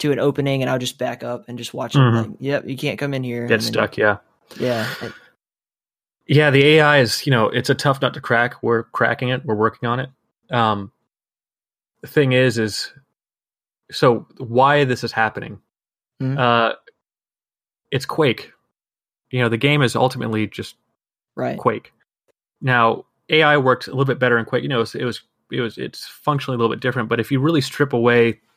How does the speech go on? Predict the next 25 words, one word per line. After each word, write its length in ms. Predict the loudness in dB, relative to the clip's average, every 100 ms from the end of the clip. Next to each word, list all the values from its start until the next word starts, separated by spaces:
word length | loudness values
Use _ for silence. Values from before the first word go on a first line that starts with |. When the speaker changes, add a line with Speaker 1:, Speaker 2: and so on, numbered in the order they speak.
| _ _ _
Speaker 2:
the 100 | -4
levels 440 | 0 2 2 0
in 80 | -2
Quake, 320 | -4 -2 -2 -4
you're 280 | 0 0 0 -4 _
basically 360 | 0 0 0 0
in 100 | 2
boxes. 600 | 2 0 -2 -10 -12 -14 _ _ _ _ _ -6
Speaker 1:
Mm-hmm. 240 | -4 -4 -8 _ _ _ -2
Speaker 2:
You 80 | 0
know, 120 | 2
boxes 400 | 2 2 0 0
are 80 | 0
pretty 240 | 0 0
easy 380 | 0 -2 -2 -4
for 420 | -2 0 0 -4 _ _ _ _ _ -2
enemies 320 | 0 0 -2
to 120 | -2
navigate. 520 | 0 0 0 0 -2 _ _ _ _
There 160 | 2 2
are 80 |
fewer 380 | 2 -2 2 4
enemies 400 | 4 2 0 -2
in 80 | -4
Quake, 440 | 0 0 0 -6